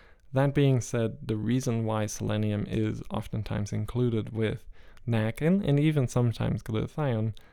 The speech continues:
supplements is because selenium is an important cofactor for the various glutathione enzymes. So increasing your selenium status would indeed be an interesting thing for further enhancing glutathione status and synthesis and function.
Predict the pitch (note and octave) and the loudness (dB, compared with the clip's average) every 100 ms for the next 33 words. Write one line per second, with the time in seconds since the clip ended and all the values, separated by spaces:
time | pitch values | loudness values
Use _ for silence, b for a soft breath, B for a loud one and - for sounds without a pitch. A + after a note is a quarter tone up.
0 | b - C3+ A#2 A#2 A2+ - G#2+ G2+ A#2+ | b -2 -2 0 -4 -4 -4 -8 -6 -6
1 | - G#2+ - A2 A2 A2+ A2+ G#2+ - A2 | -6 -6 -4 0 2 2 2 -2 -4 -4
2 | G#2 G#2+ G#2 G#2 A#2 A2+ G#2 - A2 - | -2 -2 -4 -2 -2 -2 -2 0 -2 -2
3 | A#2 - A2+ - A#2+ A#2+ A2 A2 A2 G#2+ | -6 -6 -8 -6 -4 -4 -2 0 2 2
4 | A2+ - - A2+ A2 - A#2 - - G#2+ | -2 -6 -4 -4 -4 -6 -6 -4 -2 -2
5 | - - - - - - - A#2 G2+ B | -2 -10 -14 -20 -20 -6 0 0 0 B
6 | B B B B B B2 A#2+ B2+ B2+ B2 | B B B B B 0 2 2 2 2
7 | A#2 A2+ G#2+ - A2+ A2+ A2+ A2 G#2+ A2+ | 2 2 0 -2 0 2 2 0 -4 -4
8 | - - - - A2+ A#2 A2+ G#2+ G#2 G#2 | -4 -4 -10 -10 -4 -2 0 -2 -2 -2
9 | G#2 G#2+ - - A2 A2 G#2+ A#2 A2 C3 | -4 -8 -10 -4 -2 -2 -2 -4 -6 -8
10 | - A2 - A2 G#2+ - A#2 G#2 - A#2 | -6 -6 -2 -2 -2 -2 -2 -2 0 2
11 | A2 - - - b b b b F#2 G2+ | 2 0 -4 -8 b b b b -2 2
12 | G#2 G#2 G2+ - - G#2 - A2+ A2 A2 | 0 0 -2 -4 -4 -4 -6 -4 -4 -4
13 | A2 - G#2 - - - G#2+ - A2+ G#2+ | -6 -6 -8 -8 -8 -6 -10 -8 -6 -6
14 | B2 - - A2 - - G#2 - G2 - | -10 -14 -4 -4 -4 -8 -8 -4 -4 -4
15 | G2+ - | -6 -6